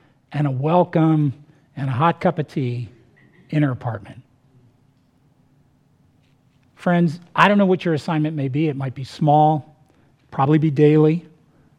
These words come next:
probably often seem insignificant. But because the risen Jesus sends you to do it in the power of the Spirit, it has meaning. And that gives your life purpose.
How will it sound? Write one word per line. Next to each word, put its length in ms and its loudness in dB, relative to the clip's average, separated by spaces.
probably 720 2
often 340 -2
seem 300 -2
insignificant. 840 -4
But 160 -2
because 480 0
the 120 2
risen 640 6
Jesus 500 2
sends 560 4
you 80 2
to 120 6
do 400 4
it 100 0
in 140 -6
the 80 -8
power 460 2
of 60 -2
the 80 -4
Spirit, 360 -4
it 80 -4
has 180 0
meaning. 500 0
And 120 0
that 160 4
gives 160 2
your 100 4
life 360 2
purpose. 640 -8